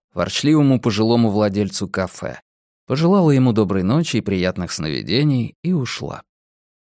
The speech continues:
Было всего семь тридцать вечера, домой идти еще рано, и она продолжала шагать вперед, вдыхая свежий прохладный воздух и разминая ноги. К этому времени она обошла каждую улицу Брейди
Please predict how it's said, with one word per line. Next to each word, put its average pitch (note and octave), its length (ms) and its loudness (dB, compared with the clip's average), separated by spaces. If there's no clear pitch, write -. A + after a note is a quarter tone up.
Было D3 320 4
всего D3+ 300 2
семь E3+ 260 2
тридцать D#3 460 -2
вечера, - 580 -4
домой A#2+ 440 4
идти G2+ 220 -4
еще F2 300 -2
рано, A#2 340 0
и - 80 -4
она F#3 200 2
продолжала D#3 600 2
шагать G#2 420 0
вперед, A2 580 -2
вдыхая C3 520 2
свежий A2 380 0
прохладный E2+ 640 -2
воздух C#3+ 500 0
и A#2+ 60 2
разминая A2 560 2
ноги. G#2+ 420 -4
К - 60 -6
этому F#3 260 4
времени F3 400 4
она D#3 220 4
обошла C#3+ 480 2
каждую E3 680 0
улицу C3+ 400 0
Брейди G2+ 480 -2